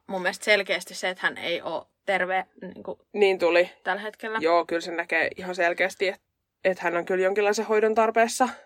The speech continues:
Speaker 2: Ja mun
Speaker 1: Mm.
Speaker 2: mielestä se vankilakin, mihin hän nyt siis meni suorittaa tätä tuomiota, niin hän saa siellä niinku psykiatrista hoitoa kyllä.
Speaker 1: No mut sittenhän se on hänelle loistava paikka,
Speaker 2: Mm.
Speaker 1: koska kyllähän mun mielestä tuomion tästä tarvii, koska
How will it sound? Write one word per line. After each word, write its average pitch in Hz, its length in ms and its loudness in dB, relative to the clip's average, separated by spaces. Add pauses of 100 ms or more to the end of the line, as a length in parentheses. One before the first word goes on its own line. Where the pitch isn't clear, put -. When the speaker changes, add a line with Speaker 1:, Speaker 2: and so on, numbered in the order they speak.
(120)
Speaker 2:
Ja 190 100 4
mun 190 120 4
Speaker 1:
Mm. 190 60 2
Speaker 2:
mielestä 185 360 4
se 190 100 -2
vankilakin, 175 640 0
mihin 165 200 -6
hän 156 180 -8
nyt 156 120 -8
siis 160 220 -8
meni 156 180 -2
suorittaa 170 400 -2
tätä 165 260 -6
tuomiota, 208 500 2
niin 175 140 -10
hän 165 160 -2
saa 160 180 0
siellä 151 340 -2
niinku 175 200 -8
psykiatrista - 640 -8
hoitoa - 300 -8
kyllä. - 280 -6
Speaker 1:
No 269 60 4
mut 269 140 4
sittenhän 254 260 2
se 226 80 -4
on 214 60 0
hänelle 208 340 0
loistava 185 440 -4
paikka, 202 360 -2
Speaker 2:
Mm. 196 120 0
Speaker 1:
koska 202 180 2
kyllähän 226 280 0
mun 226 140 -6
mielestä 214 340 -2 (460)
tuomion 254 420 6
tästä 247 220 0
tarvii, 254 560 2 (540)
koska - 540 -2